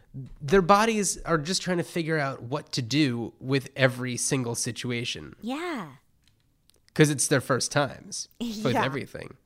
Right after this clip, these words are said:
Speaker 1: Uh, and if anybody listened to the previous episode, I had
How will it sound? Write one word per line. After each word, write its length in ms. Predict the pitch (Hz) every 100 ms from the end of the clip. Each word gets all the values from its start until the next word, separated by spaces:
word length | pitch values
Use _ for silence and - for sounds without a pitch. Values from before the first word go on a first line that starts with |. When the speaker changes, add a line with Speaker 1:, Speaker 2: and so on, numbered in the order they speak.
| _ - - - - _ 135
Speaker 1:
Uh, 640 | 139 139 135 135 127 - _ _ _ _ _ _ _ _ _ _ 160
and 280 | 165 165 -
if 220 | 165 -
anybody 500 | 180 202 196 180 180
listened 320 | 165 160 151 127
to 80 | 131
the 240 | 127 117 123 _
previous 800 | - - 285 302 170 131 117 -
episode, 800 | 117 104 - 123 110 110 110 - - _ _ _ _
I 140 | 143 180
had 460 | 156 127 110 107